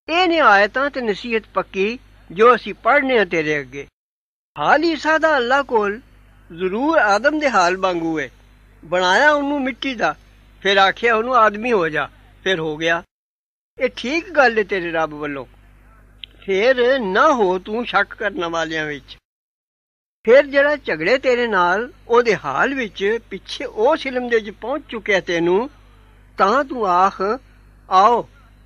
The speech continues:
ਅਸੀਂ ਸੱਦਨੇ ਹਾਂ ਪੁੱਤਰਾਂ ਆਪਣਿਆਂ ਤੇ ਪੁੱਤਰਾਂ ਤੁਹਾਡਿਆਂ ਨੂੰ, ਤੇ ਔਰਤਾਂ ਆਪਣੀਆਂ ਤੇ ਔਰਤਾਂ ਤੁਹਾਡਿਆਂ ਨੂੰ, ਤੇ ਜਾਨਾਂ ਆਪਣੀਆਂ ਤੇ ਜਾਨਾਂ ਤੁਹਾਡਿਆਂ ਨੂੰ।"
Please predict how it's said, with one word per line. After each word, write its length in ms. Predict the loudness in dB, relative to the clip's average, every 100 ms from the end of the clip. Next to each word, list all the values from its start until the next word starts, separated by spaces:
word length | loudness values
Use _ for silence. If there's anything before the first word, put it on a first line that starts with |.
| -8
ਅਸੀਂ 220 | -6 -8
ਸੱਦਨੇ 600 | -6 -6 -6 -8 -4 -2
ਹਾਂ 100 | -2
ਪੁੱਤਰਾਂ 480 | -4 -10 -4 -2 -2
ਆਪਣਿਆਂ 360 | -4 -8 -12 -12 _ _ -20 -20 -16 -6
ਤੇ 160 | -2
ਪੁੱਤਰਾਂ 460 | -2 -6 -10 -4 -4
ਤੁਹਾਡਿਆਂ 460 | -4 -6 -4 -2 0
ਨੂੰ, 200 | -2 -6 -20 -20 -20 -8
ਤੇ 80 | -8 -2
ਔਰਤਾਂ 460 | 0 0 0 2 2
ਆਪਣੀਆਂ 500 | -2 -2 0 0 -2 -8 -14
ਤੇ 60 | -4
ਔਰਤਾਂ 400 | -2 -2 -4 -8
ਤੁਹਾਡਿਆਂ 440 | -4 -6 -2 0
ਨੂੰ, 240 | 0 -2 -4 _ _ _ _ _ -20 -20 _
ਤੇ 120 | -2 2
ਜਾਨਾਂ 440 | 2 2 4 4
ਆਪਣੀਆਂ 520 | 4 -2 -2 0 -2
ਤੇ 120 | -6
ਜਾਨਾਂ 360 | -4 -2 0 -2
ਤੁਹਾਡਿਆਂ 480 | -2 -4 -2 -2 -2
ਨੂੰ।" 200 | -2